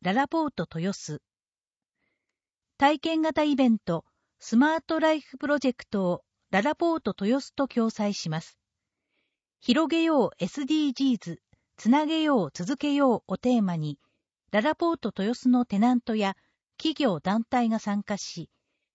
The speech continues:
ワークショップや展示を実施します。両会場を巡ると記念品がもらえます。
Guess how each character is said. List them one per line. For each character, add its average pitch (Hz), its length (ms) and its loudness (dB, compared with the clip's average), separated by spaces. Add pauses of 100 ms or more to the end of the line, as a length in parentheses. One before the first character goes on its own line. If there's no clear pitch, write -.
(160)
ワ 214 100 4
ー 285 80 0
ク - 100 -18
シ - 140 -2
ョ 285 40 -4
ッ - 40 -10 (120)
プ 208 100 -4
や 160 240 0
展 269 260 0
示 269 180 -2
を 247 80 0
実 196 160 -4
施 - 200 -8
し - 140 -8
ま 143 120 -4
す。 - 200 -20 (1200)
両 320 240 4
会 254 260 2
場 247 280 4
を 240 100 6
巡 220 260 4
る 240 80 -2
と 165 180 -2
記 - 160 0
念 285 220 6
品 285 240 2
が 262 100 4
も 208 140 2
ら 214 100 0
え 214 100 0
ま 175 140 0
す。 - 160 -18